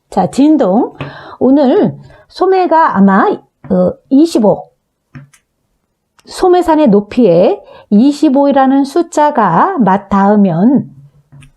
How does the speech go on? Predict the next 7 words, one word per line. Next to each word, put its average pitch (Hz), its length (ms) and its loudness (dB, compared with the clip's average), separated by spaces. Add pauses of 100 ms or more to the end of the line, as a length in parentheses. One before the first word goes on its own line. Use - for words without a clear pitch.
(1300)
이쁜 226 640 0
진동 220 720 0 (1000)
사이즈가 - 560 -4
나올 165 220 -2
겁니다. 165 600 -6
소매산 269 800 -2
높이. 165 720 -4